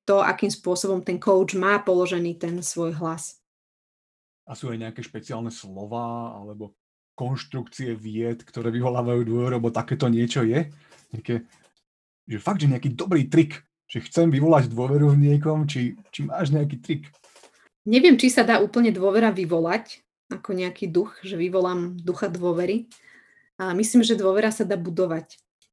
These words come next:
Speaker 1: A že je to asi o celkovom spôsobe komunikácie k tomu človeku. Za tými slovami máme rôzne významy, hej, že aj my to môžeme v koučovaní pozorovať, že čo slovo, tak iné porozumenie u mňa, iný zážitok s tým slovom,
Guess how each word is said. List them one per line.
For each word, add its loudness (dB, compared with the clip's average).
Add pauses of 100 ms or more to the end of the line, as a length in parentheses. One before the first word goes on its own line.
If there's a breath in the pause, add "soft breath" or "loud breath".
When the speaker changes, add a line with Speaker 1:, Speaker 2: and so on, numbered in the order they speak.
(160)
Speaker 1:
A -2
že 0
je -2
to 0
asi 0
o 0
celkovom 0
spôsobe 0
komunikácie -2
k -16
tomu -4
človeku. -4 (240)
Za 0
tými 8
slovami 4
máme 0
rôzne 2
významy, -4
hej, -4
že 0
aj -2
my -2
to 0
môžeme -4
v -16
koučovaní -4
pozorovať, -4
že -4
čo -2
slovo, 2
tak -8
iné 0
porozumenie -2
u -2
mňa, -4
iný -2
zážitok -2
s -12
tým -6
slovom, -6